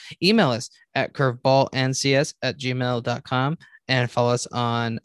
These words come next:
um, Instagram at Curveballs N C S. And, um, uh, follow us, follow us on, on YouTube at, at Curveballs and Chair Shots. Um, and follow Brandon on Bumble, Tw-, Tinder, Grindr, um,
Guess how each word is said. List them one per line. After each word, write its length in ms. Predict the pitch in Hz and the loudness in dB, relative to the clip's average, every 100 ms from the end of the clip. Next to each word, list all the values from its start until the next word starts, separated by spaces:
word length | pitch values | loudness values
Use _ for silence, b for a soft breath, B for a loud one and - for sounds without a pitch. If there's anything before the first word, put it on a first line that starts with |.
| - | -6
um, 360 | 117 113 110 | -2 -2 -4
Instagram 460 | - 131 123 143 143 | -6 -6 -4 -2 -4
at 100 | - | -4
Curveballs 500 | 120 120 120 117 - - | -6 -4 -4 -4 -8 -10
N 380 | 117 110 104 - | -10 -8 -10 -10
C 260 | - 107 | -6 -2
S. 320 | 127 156 - - b b b | 0 -2 -4 -14 b b b
And, 1000 | 127 139 131 120 113 113 113 113 113 113 _ _ - | -6 -2 0 0 0 -2 -4 -4 -6 -8 _ _ -8
um, 500 | 117 113 113 110 110 _ _ _ - | -4 -2 -2 -4 -8 _ _ _ -10
uh, 80 | 113 | -8
follow 240 | - 135 | 0 2
us, 160 | 139 - - | 2 -4 -6
follow 320 | 135 135 139 | -2 2 0
us 160 | 139 | -2
on, 360 | - 131 127 123 | -4 -6 -4 -8
on 200 | - 123 | -8 -4
YouTube 420 | 120 139 180 196 - _ - | -2 2 4 2 0 _ -2
at, 260 | 120 113 _ | -2 -2 _
at 140 | - - | -8 -4
Curveballs 340 | 127 123 120 | -2 0 0
and 100 | 123 | -2
Chair 200 | 110 113 | -4 -4
Shots. 400 | 131 147 185 - b b b _ - | 0 0 -2 -14 b b b _ -12
Um, 460 | 113 113 110 113 - _ _ _ - - - | -6 -6 -6 -8 -12 _ _ _ -20 -18 -6
and 400 | 120 113 113 107 | -2 0 -2 0
follow 300 | 123 120 123 | 0 2 0
Brandon 380 | 127 120 131 117 | 0 0 0 -2
on 220 | 117 113 | -4 -2
Bumble, 500 | 117 123 127 127 127 | -2 -2 0 0 0
Tw-, 180 | - 127 | -4 -14
Tinder, 440 | - 123 123 123 120 | -6 -4 0 2 0
Grindr, 760 | 120 113 120 123 120 123 117 - b b b b | 0 0 0 0 2 2 -2 -6 b b b b
um, 680 | 113 110 110 110 107 107 107 | -4 -2 -2 -2 -2 -6 -10